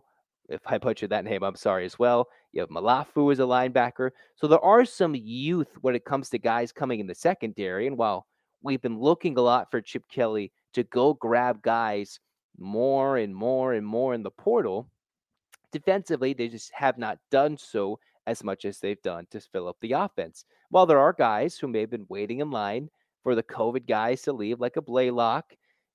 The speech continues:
and an Azizi Hearn who came over, and so on and so forth, U C L A defensively, the freshmen,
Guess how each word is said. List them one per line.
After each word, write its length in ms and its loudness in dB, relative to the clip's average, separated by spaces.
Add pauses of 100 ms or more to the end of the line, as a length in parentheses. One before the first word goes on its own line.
(120)
and 220 -4
an 80 2
Azizi 520 -2
Hearn 320 -2
who 100 -4
came 300 -4
over, 360 0
and 200 -2
so 240 2
on 200 -2
and 100 -14
so 240 -6
forth, 320 -6 (420)
U 140 -4
C 200 0
L 120 4
A 180 2 (240)
defensively, 920 -2 (340)
the 80 0
freshmen, 640 -2